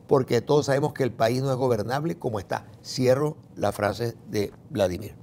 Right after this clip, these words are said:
El periodista expresó que nos hemos empobrecido como país, que la economía está quebrada y que nos han sometido a los venezolanos con sanciones, represión, exclusión, profundización de la división,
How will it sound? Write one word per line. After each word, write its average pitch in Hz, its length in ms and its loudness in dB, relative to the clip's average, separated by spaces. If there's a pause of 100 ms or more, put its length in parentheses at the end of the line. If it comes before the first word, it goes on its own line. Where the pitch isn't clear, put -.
(1160)
El 117 100 4
periodista 123 360 2
expresó 147 340 2
que 127 120 0
nos 113 120 -2
hemos 135 160 2
empobrecido 127 540 0
como 110 220 -4
país, 143 280 4
que 131 140 -2
la 117 60 2
economía 107 300 -4
está 135 160 -4
quebrada 139 440 -2
y 147 80 -12
que - 120 -8
nos 104 120 -4
han 131 100 -4
sometido 143 400 -2
a 135 40 0
los 117 100 -2
venezolanos 117 500 -6 (340)
con 143 200 4
sanciones, 123 580 0
represión, 120 680 0
exclusión, 120 540 -2
profundización 117 680 -2
de 135 80 4
la 123 100 2
división, 107 420 -2